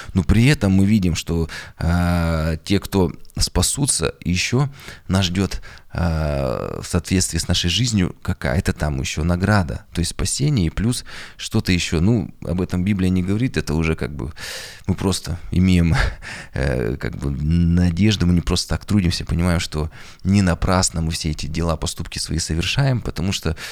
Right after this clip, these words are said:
э, Иисус сказал: «Собирайте себе сокровища на небесах». То есть, когда мы придём на небеса, там мы эти сокровища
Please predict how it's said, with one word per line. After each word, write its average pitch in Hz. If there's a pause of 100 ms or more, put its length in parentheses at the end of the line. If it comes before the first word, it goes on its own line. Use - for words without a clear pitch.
(320)
э, 76
Иисус -
сказал: 73
«Собирайте 85
себе -
сокровища -
на -
небесах». -
То -
есть, 71
когда 82
мы 82
придём 90
на 135
небеса, - (180)
там 90
мы 90
эти - (480)
сокровища 82